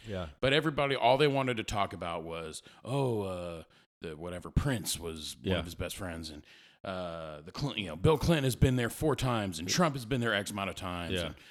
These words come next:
Speaker 2: all this stuff." And that's all you wanted to hear, or, uh, that's all people wanted to talk about.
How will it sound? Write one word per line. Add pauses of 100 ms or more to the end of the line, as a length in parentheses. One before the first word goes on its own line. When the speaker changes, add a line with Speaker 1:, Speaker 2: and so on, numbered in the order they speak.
(300)
Speaker 2:
all
this
stuff."
And
that's
all
you
wanted
to
hear,
or,
uh,
that's
all
people
wanted
to
talk
about.